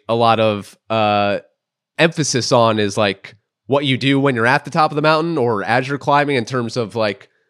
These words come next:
basically what I'm, what I'm positing is, what I got from Ariel is, as you're at the top or climbing to the top, it is your responsibility to take others with you.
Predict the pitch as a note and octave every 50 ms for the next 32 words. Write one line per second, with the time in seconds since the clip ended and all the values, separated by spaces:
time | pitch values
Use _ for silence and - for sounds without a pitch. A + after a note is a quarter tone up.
0 | _ _ _ _ _ _ _ _ _ _ _ _ _ - D#3 D3 C3 A2+ C3+ B2
1 | B2 A#2 A#2 A2 A2 F2+ A2 A#2+ A2 G#2+ G2+ G#2 B2+ B2 A#2+ A2+ A2 G2+ G#2+ G2+
2 | G2 G2 G2 F#2+ F#2+ G2 - G2+ A2 G#2 G#2 - G#2+ G#2 G#2 - G2+ G2 F#2+ G#2
3 | G#2 G2 F#2+ F2+ F2+ F#2 E2+ - - - - A#2+ C#3 D3 C#3+ - - C#3 C#3 C3+
4 | B2+ B2+ B2 A#2+ A#2 - - _ _ - A#2+ C3 C3 - B2 - - C3 B2 A#2+
5 | A#2+ - A#2 G#2+ G2 - B2+ A#2+ A#2+ A2+ A2 G#2+ A#2 G#2+ - A#2+ A#2 G#2+ G#2 -
6 | - G#2+ A2 G#2+ F#2+ A2+ B2 A#2+ A2+ G#2+ G#2 - - B2+ A#2 A2+ - - F#2+ -
7 | B2 A#2+ A#2+ A#2 A2+ G#2 G2+ G2 F#2 E2+ - _ _ _ _ _ - - B2+ -
8 | - C#3 A#2 - - - B2 A2 G#2+ G2+ F#2 - F2+ A#2+ A#2 - - F#2+ F2 D2+
9 | C2 - -